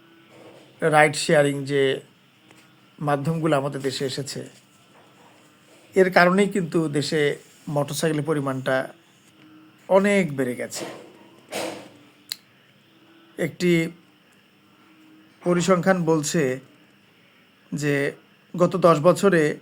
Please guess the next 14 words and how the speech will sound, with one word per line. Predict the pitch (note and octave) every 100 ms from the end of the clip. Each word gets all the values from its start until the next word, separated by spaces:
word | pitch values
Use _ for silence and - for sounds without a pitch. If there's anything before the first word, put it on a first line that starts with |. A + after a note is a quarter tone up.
| -
শুধু | - E3+
রাজধানী | F3 E3 F3 F3+
ঢাকাতেই | D#3+ D3+ E3+ F3+ C3+ A#2+ - _ _ _ _ _ _ -
সাড়ে | - D#3+ D#3+
আট | D#3+ E3+ F#3 -
লাখের | E3 C#3+ E3 E3 G#3
বেশি | F3+ D#3 C#3+
মোটরসাইকেল | D3 C3+ C#3 D3 C#3
নিবন্ধন | C3+ C3+ C3 C3+ C#3 C3+
দিয়েছে | C3+ C3 - C3+ - _ - - -
বিআরটিএ, | C3+ C3+ B2+ - - - - _ _ _ _ _ -
শুধু | - E3+
ঢাকা | C#3 C3 B2+
শহরে। | C3+ A2+ -